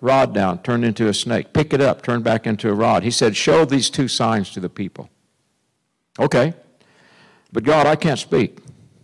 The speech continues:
I stutter." Now, this is interesting because if you read about Moses, it says he was eloquent in speech when he was, when he was an Egyptian prince.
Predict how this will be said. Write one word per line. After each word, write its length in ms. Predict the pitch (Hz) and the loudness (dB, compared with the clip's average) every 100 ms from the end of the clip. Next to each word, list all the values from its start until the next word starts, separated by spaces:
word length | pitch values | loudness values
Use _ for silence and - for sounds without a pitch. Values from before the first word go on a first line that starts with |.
| _ _ _ _ _ _ _ _ _ _ _ _ _ _ _ _ _ _ - | _ _ _ _ _ _ _ _ _ _ _ _ _ _ _ _ _ _ -8
I 80 | 113 | -4
stutter." 460 | - 131 123 85 - _ _ _ _ _ _ _ _ _ _ _ _ _ _ _ _ _ - | 0 0 0 -4 -8 _ _ _ _ _ _ _ _ _ _ _ _ _ _ _ _ _ -2
Now, 100 | 160 | 2
this 160 | 247 | 2
is 140 | 214 175 | 2 2
interesting 540 | 220 175 147 - 151 | 2 4 2 0 -4
because 240 | 139 143 | -2 0
if 120 | 131 135 | 0 0
you 100 | 160 | 2
read 240 | 190 226 | 4 4
about 280 | 190 160 113 | 4 2 2
Moses, 480 | 156 208 151 139 - | 4 4 4 2 0
it 80 | |
says 240 | - 151 135 | 0 0 2
he 100 | 160 | 2
was 160 | 135 - | 2 2
eloquent 480 | 156 165 131 120 123 | 2 2 0 -4 -4
in 100 | 113 | -8
speech 580 | - 165 - - - _ _ _ _ - | -8 -8 -8 -12 -20 _ _ _ _ -12
when 120 | 104 | -6
he 80 | 120 | -4
was, 220 | 104 - | -4 -6
when 140 | 107 | -6
he 240 | 110 104 117 | -6 -2 -2
was 120 | 104 | -2
an 80 | 107 | -2
Egyptian 480 | 101 120 127 110 101 | -4 -4 -6 -6 -10
prince. 600 | - 147 - - - | -8 -10 -10 -14 -14